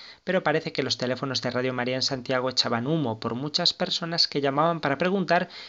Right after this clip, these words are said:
y otras para quejarse, porque entre los católicos está muy introducida la New Age, normalmente por ignorancia. Espero que haya servido tanto la entrevista como el resto del viaje para haber ayudado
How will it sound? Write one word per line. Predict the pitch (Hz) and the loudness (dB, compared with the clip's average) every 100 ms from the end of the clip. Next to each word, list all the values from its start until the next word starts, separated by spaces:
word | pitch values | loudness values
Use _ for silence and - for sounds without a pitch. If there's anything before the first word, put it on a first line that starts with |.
| - | -6
y | 143 | -2
otras | 175 185 185 | 0 0 -2
para | - 123 | -2 -4
quejarse, | 113 - 180 - 123 | -4 2 4 6 4
porque | 113 117 - | 0 -6 -4
entre | 120 117 | -4 -2
los | 113 | 0
católicos | - 123 165 170 151 | 0 0 -2 0 0
está | 123 - | 0 0
muy | 151 165 | 0 0
introducida | 170 - 135 117 120 151 143 | 0 -2 -2 -2 -2 0 2
la | 120 | 2
New | 131 139 | 0 0
Age, | 196 165 - - _ - _ - | 2 2 -2 -6 _ -20 _ -12
normalmente | 131 127 160 190 196 214 | -6 -2 0 0 -2 -4
por | - 131 117 | -4 -4 -4
ignorancia. | 113 110 107 113 104 - - - _ _ _ _ _ - | -6 -6 -2 -2 -2 -8 -16 -20 _ _ _ _ _ -4
Espero | - 147 139 | -2 -2 0
que | 139 | 0
haya | 131 | 2
servido | - 127 160 165 | 2 2 2 2
tanto | 156 131 127 | 2 0 0
la | 123 | -2
entrevista | 123 123 139 - 143 | 0 0 2 0 -2
como | - 120 | -2 -4
el | 113 | -2
resto | 117 - | -4 -2
del | 151 135 | 0 2
viaje | 127 120 135 | 0 -2 -4
para | 143 151 170 | -2 0 0
haber | - 127 143 143 | 0 0 0 -2
ayudado | 127 131 151 170 | -2 0 2 2